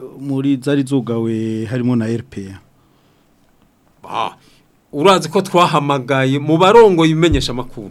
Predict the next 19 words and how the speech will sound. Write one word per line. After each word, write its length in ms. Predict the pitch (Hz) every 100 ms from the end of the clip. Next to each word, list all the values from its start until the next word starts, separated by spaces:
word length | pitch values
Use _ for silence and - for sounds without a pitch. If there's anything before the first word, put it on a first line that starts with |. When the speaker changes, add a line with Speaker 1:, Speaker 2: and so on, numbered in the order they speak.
| - -
Speaker 1:
Mm. 140 | 98 92
Speaker 2:
Twa-, 300 | - 151 156 - -
a-, 200 | 185 -
akiduha 600 | 208 - 220 175 151 165
iyo 160 | 131 143
ntumbero, 480 | 143 135 127 127 139
nyene 160 | 165
ncubahira 340 | 156 160 123 117
umukuru 260 | 117 117
w'igihugu. 400 | 113 107 98 98 - _ _ _ _ _
Twarahamagaye 920 | - 160 160 143 156 135 131 123 127
abarongo 420 | 131 127 139 113
yimenyesha 460 | 113 113 113 107 101
amakuru. 320 | 101 - 98 _ _ _ _ _ _
Twebwe 580 | - 170 208 220 220 - -
R 220 | 214 185
P 360 | 156 143 123 113
A 80 | - - _ _ -
ikaza. 880 | 214 - 196 170 151 139 113 110